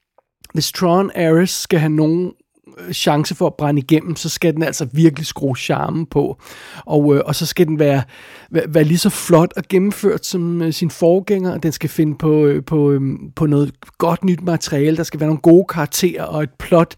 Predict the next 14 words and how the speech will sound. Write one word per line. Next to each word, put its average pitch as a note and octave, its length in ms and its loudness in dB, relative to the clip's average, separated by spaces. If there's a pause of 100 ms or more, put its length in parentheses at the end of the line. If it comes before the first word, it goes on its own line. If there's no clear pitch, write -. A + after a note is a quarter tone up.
(200)
jeg E3 120 -4
kan F#3 140 -4
investere E3 600 -4
i E3 200 -8 (220)
på D3+ 120 -6
samme D#3+ 400 -2
måde, D3 260 0
som D#3+ 160 -6
jeg C#3 120 -6
kunne D#3+ 300 -4
i, D3+ 120 -4 (220)
i E3 80 -10
Tron C#3+ 420 -2
Legacy. C#3 420 -8